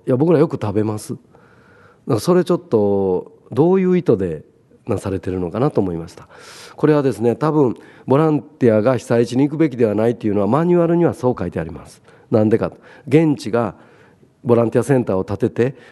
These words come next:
受け付けると言ってから行くんだというふうになってんですけど、いや、そのボランティアセンター作る人も被災してはるから、そんなこと言えないので、早よ行った方がいいわけです。ボランティアは自己完結やって言ってもですね、避難所のお弁当を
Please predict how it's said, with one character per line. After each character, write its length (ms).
受 260
け 60
付 160
け 40
る 100
と 120
言 100
っ 20
て 180
か 80
ら 80
行 100
く 100
ん 80
だ 120
と 100
い 60
う 60
ふ 40
う 40
に 60
な 80
っ 40
て 140
ん 40
で 60
す 100
け 120
ど、 140
い 40
や、 80
そ 120
の 100
ボ 120
ラ 100
ン 80
テ 100
ィ 20
ア 20
セ 120
ン 60
タ 100
ー 60
作 220
る 100
人 260
も 340
被 80
災 240
し 60
て 80
は 100
る 100
か 120
ら、 160
そ 160
ん 40
な 80
こ 80
と 60
言 160
え 80
な 140
い 60
の 140
で、 220
早 160
よ 60
行 80
っ 20
た 80
方 100
が 60
い 60
い 60
わ 100
け 60
で 100
す。 160
ボ 80
ラ 140
ン 80
テ 80
ィ 20
ア 40
は 40
自 100
己 140
完 160
結 240
や 60
っ 20
て 80
言 80
っ 60
て 100
も 140
で 80
す 100
ね、 220
避 140
難 220
所 120
の 100
お 60
弁 260
当 160
を 500